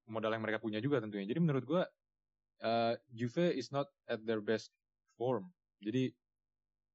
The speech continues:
gua agak sedikit ragu dengan kemungkinan, uh, dengan peluang Juve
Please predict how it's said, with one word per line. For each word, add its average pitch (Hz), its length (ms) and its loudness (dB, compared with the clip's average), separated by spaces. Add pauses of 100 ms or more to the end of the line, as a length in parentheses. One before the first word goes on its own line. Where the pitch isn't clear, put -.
(280)
gua 147 400 4 (160)
agak 110 320 0
sedikit 110 320 -4
ragu 117 240 0
dengan 101 320 -2 (1300)
kemungkinan, 113 520 -4 (460)
uh, 107 220 0
dengan 113 260 -6
peluang 113 400 -2
Juve 107 480 -4